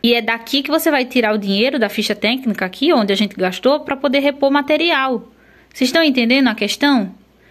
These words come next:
de tudo isso? Então, total de insumos, se você ben-, se você vender cinquenta e sete tortilete, você precisa devolver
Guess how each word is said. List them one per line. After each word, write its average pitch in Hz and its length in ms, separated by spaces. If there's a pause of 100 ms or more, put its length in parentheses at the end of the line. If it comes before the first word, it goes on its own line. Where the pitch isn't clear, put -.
(240)
de 208 140
tudo 240 320
isso? 247 340
Então, 214 400 (480)
total 285 400
de 302 80
insumos, 262 680
se - 140
você 277 240
ben-, 247 340
se - 180
você 294 220
vender 262 320
cinquenta 254 460
e 330 80
sete 233 340
tortilete, 254 880 (600)
você 269 200
precisa 277 440
devolver 233 760